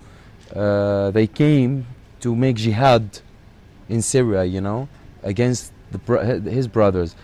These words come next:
When these people are Qaeda, which has no religion, they are not Muslims, they are Christians, they don't know even God, I think. They only terrorists, they wanna kill, they were gonna bombs, they wanna do a lot of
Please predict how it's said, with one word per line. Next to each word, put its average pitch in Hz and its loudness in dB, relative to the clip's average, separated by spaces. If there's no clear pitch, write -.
When 113 2
these 175 0
people 147 -2
are 110 2
Qaeda, 101 2
which - -6
has 113 0
no 131 4
religion, 113 2
they 98 -2
are 101 -2
not 113 -2
Muslims, 110 -4
they 95 -4
are 90 -4
Christians, 107 -8
they 101 -4
don't 113 -2
know 113 -2
even 110 -2
God, 98 4
I 82 -8
think. 87 -6
They 113 2
only 117 2
terrorists, 131 4
they 110 0
wanna 110 0
kill, 120 2
they 104 -2
were 95 -2
gonna 104 -4
bombs, 110 0
they 95 -6
wanna 98 -6
do 104 -6
a 92 -4
lot 104 -2
of 98 0